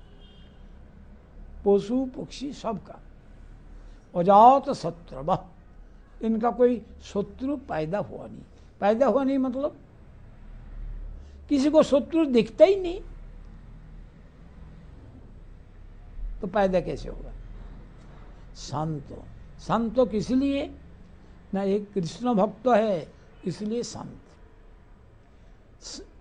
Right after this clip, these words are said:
अशांत क्यों होता है? ना अपना जो मांग, आँखों का, नाक का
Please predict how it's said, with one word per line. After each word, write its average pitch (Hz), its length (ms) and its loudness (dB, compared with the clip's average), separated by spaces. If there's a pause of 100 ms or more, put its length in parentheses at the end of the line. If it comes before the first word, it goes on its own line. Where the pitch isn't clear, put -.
(260)
अशांत 262 400 2
क्यों 269 460 4
होता 254 260 0
है? 240 360 -2 (500)
ना 185 80 -2
अपना 196 440 0
जो 226 200 0
मांग, 185 360 4 (720)
आँखों 220 400 2
का, 220 240 0
नाक 214 440 0
का 226 180 0